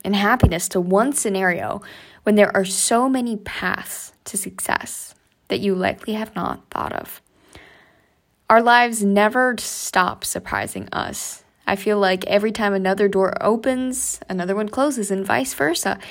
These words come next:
And that's the wonderful, fluid thing about life. What we think is going to give us happiness eventually doesn't, and what we don't even think of originally could give us any type of satisfaction ends up being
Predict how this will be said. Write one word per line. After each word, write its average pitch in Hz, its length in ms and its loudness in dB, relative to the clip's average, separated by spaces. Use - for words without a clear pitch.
And 240 100 2
that's 262 140 2
the 262 100 0
wonderful, 214 920 0
fluid 269 280 -4
thing 180 580 -4
about 196 520 -2
life. - 500 -4
What 226 100 8
we 240 80 2
think 269 240 2
is 294 100 -2
going 240 200 2
to 220 60 0
give 196 140 2
us 196 100 -2
happiness 185 920 0
eventually 226 400 2
doesn't, 226 600 0
and 190 340 0
what 196 240 2
we 202 280 0
don't 202 360 2
even 208 480 2
think - 540 -2
of 190 520 2
originally 196 840 0
could 202 160 -2
give 220 140 0
us 220 180 2
any 262 220 2
type 214 200 0
of 196 60 -2
satisfaction 190 840 -4
ends 214 200 -4
up - 160 -6
being 214 460 -2